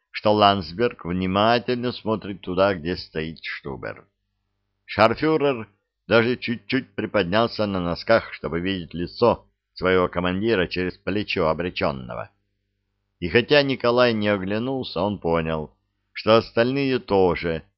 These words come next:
выжидающе смотрят сейчас на гауптштурмфюрера. Осознавая это,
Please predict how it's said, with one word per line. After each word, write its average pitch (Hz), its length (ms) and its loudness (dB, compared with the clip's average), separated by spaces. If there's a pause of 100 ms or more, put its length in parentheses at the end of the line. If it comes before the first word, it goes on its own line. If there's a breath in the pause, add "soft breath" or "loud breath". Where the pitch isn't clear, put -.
(200)
выжидающе 107 640 4
смотрят 90 540 -4
сейчас 90 500 -4
на 80 140 -6
гауптштурмфюрера. 73 1300 -6 (960)
Осознавая 95 680 2
это, 92 480 0